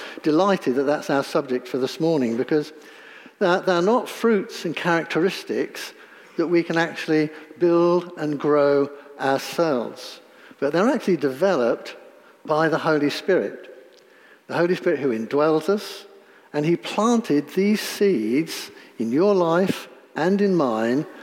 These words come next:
the moment that we became believers. The moment we were converted,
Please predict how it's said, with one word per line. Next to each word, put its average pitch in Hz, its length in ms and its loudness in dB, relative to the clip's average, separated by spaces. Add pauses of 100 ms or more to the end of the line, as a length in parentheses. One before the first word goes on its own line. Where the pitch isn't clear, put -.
(300)
the 139 100 0
moment 151 640 0 (440)
that 131 100 0
we 151 300 4
became 143 560 -2
believers. 127 460 0
The 139 80 -2
moment 226 280 2
we 208 140 4
were 185 100 2
converted, 151 800 -2